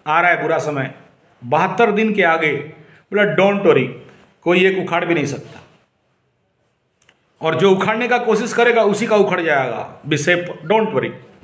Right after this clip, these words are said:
बड़ा incident, नदी का पूरा बीचों बीच, वो जहां bridge जाते हो ना, उसका बीचों बीच,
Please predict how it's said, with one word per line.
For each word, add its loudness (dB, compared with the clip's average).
बड़ा 0
incident, -2
नदी 2
का 6
पूरा 0
बीचों 2
बीच, 0
वो -2
जहां 2
bridge 2
जाते 0
हो -2
ना, -4
उसका -4
बीचों 0
बीच, -6